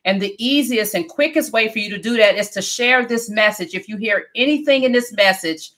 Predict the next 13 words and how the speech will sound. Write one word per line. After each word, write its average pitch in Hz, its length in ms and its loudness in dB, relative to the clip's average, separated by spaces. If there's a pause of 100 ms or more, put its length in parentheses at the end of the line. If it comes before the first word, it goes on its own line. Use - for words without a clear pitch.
(360)
that 185 240 2 (100)
is 208 320 0
of 175 260 0
value 202 500 6
to 196 120 -6
you 185 160 -6
today, 185 460 2
if 180 100 -4
you 185 100 -6
can 165 160 -6
share 214 380 2
this 220 220 -2
message, 214 560 0